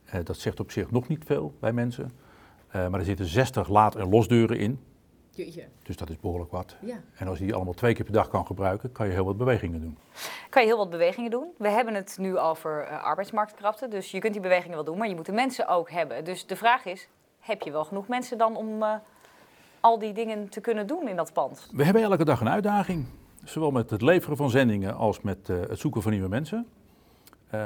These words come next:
Speaker 1: dat is een hele lastige, maar we hebben een hele goede actieve H R-afdeling.
Speaker 2: Want, want hoeveel chauffeurs hebben jullie, eh, in dienst?
Speaker 1: We hebben nu honderd,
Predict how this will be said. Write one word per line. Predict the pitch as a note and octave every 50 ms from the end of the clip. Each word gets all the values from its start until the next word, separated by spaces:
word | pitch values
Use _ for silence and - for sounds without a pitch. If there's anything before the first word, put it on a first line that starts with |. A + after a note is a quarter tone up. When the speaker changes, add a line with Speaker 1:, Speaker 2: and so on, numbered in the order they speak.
| A2 -
Speaker 1:
dat | - C3 -
is | C3+ A#2
een | B2
hele | A#2 A2 G2+ E2
lastige, | E2+ G2 G#2+ - - B2+ B2
maar | A#2+ A#2 -
we | A2
hebben | G#2 G2+ G2+ G2+
een | G2
hele | G#2 G#2+ G2+ F2+
goede | - - A#2 G2 F#2 F2 F2 F2+ - _
actieve | - A2 G2 - - C3 A#2 -
H | G2 D#2 F2 F#2+ -
R-afdeling. | G#2+ A#2 C3 B2+ B2 B2+ B2 A#2+ A#2+ G#2 F2 - - _ _ _ - - - - -
Speaker 2:
Want, | - G#3+ A#3
want | G#3 A#3 B3 A#3+ -
hoeveel | - A3 C4+ C#4 - - C4 C4 B3+ B3 A3+
chauffeurs | G#3+ - B3 A#3+ - B3 A#3+ A#3 A#3 -
hebben | A#3 A3+ A3 A3
jullie, | A3 A3 G#3 G#3+ G#3 G#3 G#3
eh, | G3+ G3 G3 G3 F#3+ F#3+ F#3+ F#3 -
in | - F3+ E3+
dienst? | E3 F#3 G#3 C#4 E4 - - - - - _ _ -
Speaker 1:
We | - A2+
hebben | A2 A2+ A#2+
nu | C#3+ D#3
honderd, | B2+ C3 C3+ A2+ G#2+ - - - -